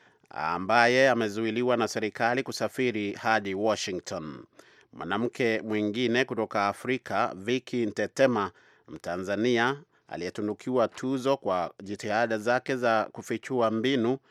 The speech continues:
zinazotumika kuwaua na kuwakata viungo watu wenye ulemavu wa ngozi wa albino nchini Tanzania. E, tuzo za mwaka huu,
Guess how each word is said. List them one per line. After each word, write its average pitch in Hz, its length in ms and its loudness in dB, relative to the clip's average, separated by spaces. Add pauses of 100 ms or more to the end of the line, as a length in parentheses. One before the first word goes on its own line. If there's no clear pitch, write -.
(360)
zinazotumika 127 1160 4
kuwaua 107 580 4 (760)
na 95 180 -2
kuwakata 107 760 2
viungo 110 600 2
watu 104 320 0
wenye 101 200 -2
ulemavu 104 540 0
wa 98 120 0
ngozi 113 360 2
wa 98 220 4
albino 104 440 2
nchini 101 380 -2
Tanzania. 98 680 -2 (460)
E, 82 120 -8
tuzo 120 440 0
za 110 120 0
mwaka 107 340 0
huu, 120 340 -2